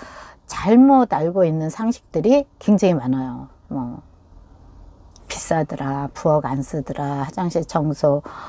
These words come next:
뭐, 어,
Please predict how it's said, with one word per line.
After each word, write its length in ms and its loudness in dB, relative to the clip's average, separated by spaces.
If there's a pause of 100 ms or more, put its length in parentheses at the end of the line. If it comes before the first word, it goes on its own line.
(200)
뭐, 440 0 (1700)
어, 580 -2